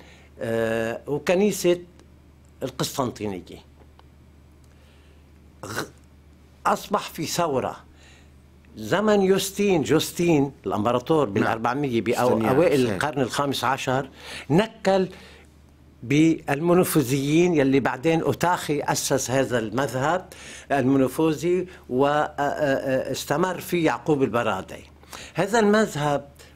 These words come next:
Speaker 1: ذو الطبيعة الواحدة للإله،
Speaker 2: قلت القرن
Speaker 1: وتجسد.
Speaker 2: الخامس عشر ولا القرن الخامس؟
Speaker 1: القرن الخامس.
Speaker 2: خامس، قلت
Speaker 1: جوستنيان،
Speaker 2: عشرة. نعم.
Speaker 1: جوستنيان بلش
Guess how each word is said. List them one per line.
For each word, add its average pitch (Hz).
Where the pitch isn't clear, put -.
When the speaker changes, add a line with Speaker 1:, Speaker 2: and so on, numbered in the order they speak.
Speaker 1:
ذو 143
الطبيعة 180
الواحدة 156
للإله، 104
Speaker 2:
قلت 92
القرن 104
Speaker 1:
وتجسد. 147
Speaker 2:
الخامس 202
عشر 127
ولا 110
القرن 98
الخامس؟ 95
Speaker 1:
القرن 214
الخامس. 120
Speaker 2:
خامس، 113
قلت 101
Speaker 1:
جوستنيان، 196
Speaker 2:
عشرة. -
نعم. -
Speaker 1:
جوستنيان 175
بلش 147